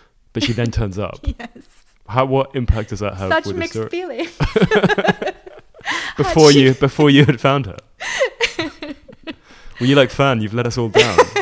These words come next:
Speaker 2: Exactly. Um, and then the game became, well, but then she was still, I think she sent, like, one mea culpa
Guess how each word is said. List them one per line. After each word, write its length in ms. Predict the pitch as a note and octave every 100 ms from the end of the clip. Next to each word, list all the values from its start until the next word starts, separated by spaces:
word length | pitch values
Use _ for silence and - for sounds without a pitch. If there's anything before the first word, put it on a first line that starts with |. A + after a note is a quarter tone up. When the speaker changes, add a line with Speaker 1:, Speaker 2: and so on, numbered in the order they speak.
| -
Speaker 2:
Exactly. 760 | B3 B3 - G#3 - A3+ A#3+ A#3 - _ - - - -
Um, 320 | - G#3+ G#3+ G#3
and 220 | A#3 A#3+
then 160 | D4
the 100 | E4
game 360 | D4+ A3 G3+ G3+
became, 360 | G3 - G3+ G#3
well, 140 | D4
but 220 | D4 B3+
then 180 | C#4+ C4
she 200 | B3 A3+
was 160 | G#3 G3
still, 500 | - F#3 F#3 F3+ F3 -
I 60 |
think 140 | G#3 B3+
she 100 | -
sent, 240 | F4 C4
like, 180 | G#3+ F#3+
one 220 | F#3 F#3
mea 200 | F3+ F3 E3+
culpa 580 | - F3 F3+ E3+ F3